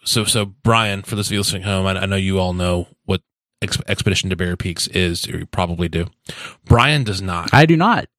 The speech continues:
Speaker 1: And I don't wanna ruin it for him, 'cause I really wanna run that concept one day. And, and even just the one sentence description of that dungeon, um, kind of takes away the surprise that I wanna,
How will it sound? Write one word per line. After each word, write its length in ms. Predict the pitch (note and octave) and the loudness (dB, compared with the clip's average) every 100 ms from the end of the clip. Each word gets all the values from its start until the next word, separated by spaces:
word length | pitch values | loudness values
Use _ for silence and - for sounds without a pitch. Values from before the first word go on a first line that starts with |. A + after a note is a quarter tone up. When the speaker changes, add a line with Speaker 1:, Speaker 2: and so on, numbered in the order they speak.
| _ _ | _ _
Speaker 1:
And 100 | A2+ | 2
I 140 | G#2+ G2+ | 2 2
don't 280 | F#2 A2+ A2+ | 0 0 0
wanna 220 | B2 G#2+ | 0 2
ruin 320 | G2+ G2+ G2 | 2 2 0
it 100 | F#2 | -2
for 280 | - F#2 F2 | -4 -4 -4
him, 140 | F2+ - | -6 -12
'cause 120 | - | -2
I 60 | G2+ | 0
really 380 | G2+ G2+ B2+ B2 | 0 2 2 2
wanna 220 | A#2 A2 | 2 0
run 200 | G2+ G2+ | 0 0
that 260 | G2 F#2+ - | 0 -2 -6
concept 640 | - G#2 F#2+ - F#2 - | -4 -2 -2 -2 -4 -4
one 140 | F#2 | -4
day. 240 | F2+ F2+ F2+ | -2 -4 -4
And, 100 | F2+ | -2
and 120 | G#2+ | 0
even 200 | C3+ C3+ | 2 0
just 160 | A2+ - | -2 -2
the 80 | |
one 360 | G2 F#2+ G#2+ G#2 | -4 -2 -4 -2
sentence 340 | - G2+ G2 | -4 -4 -4
description 420 | - - G2 - G#2 | -6 -4 -4 -2 -2
of 40 | |
that 100 | F2+ | -2
dungeon, 380 | F#2 F#2 G#2+ A#2+ - _ - - _ _ _ _ _ _ | -2 -2 -2 -4 -6 _ -20 -20 _ _ _ _ _ _
um, 200 | G2+ G2 | -2 -2
kind 280 | - A#2 G#2+ | -4 -4 -2
of 180 | G2 F#2+ _ _ _ | -4 -10 _ _ _
takes 240 | B2 G#2+ | -10 -6
away 160 | A2+ G#2 | -2 -2
the 80 | G2 | -2
surprise 540 | - - G2+ F#2+ F2+ | -2 0 2 2 0
that 100 | G2 | -2
I 80 | F#2 | -2
wanna, 460 | F#2 F#2 F2+ F2+ | -2 -4 -4 -4